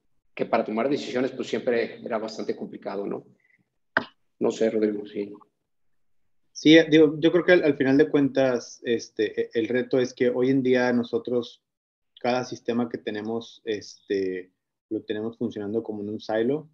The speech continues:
Speaker 2: este, y, y necesitábamos una herramienta que nos ayudara a integrar todo y poderlo ver todo desde, desde un mismo panel, por así decirlo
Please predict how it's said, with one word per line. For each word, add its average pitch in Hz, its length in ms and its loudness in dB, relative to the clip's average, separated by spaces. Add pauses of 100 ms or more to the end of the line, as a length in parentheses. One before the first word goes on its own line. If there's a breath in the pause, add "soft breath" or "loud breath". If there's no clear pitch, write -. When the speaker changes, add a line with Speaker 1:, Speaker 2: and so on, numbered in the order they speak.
(100)
Speaker 2:
este, - 560 -8 (220)
y, 107 220 -10
y - 20 -6
necesitábamos 113 640 -4
una 120 140 2
herramienta 107 480 -2
que 117 80 -2
nos 107 180 -8
ayudara 98 300 -2
a 107 100 -4
integrar 98 420 -6
todo 104 480 -4 (380)
y 113 120 0
poderlo 104 400 -2
ver 104 260 -4
todo 107 220 0
desde, 101 320 -2
desde 101 240 -8
un 101 100 -6
mismo 98 480 -8
panel, 104 300 -4
por 98 160 -6
así 98 180 -6
decirlo 113 480 -2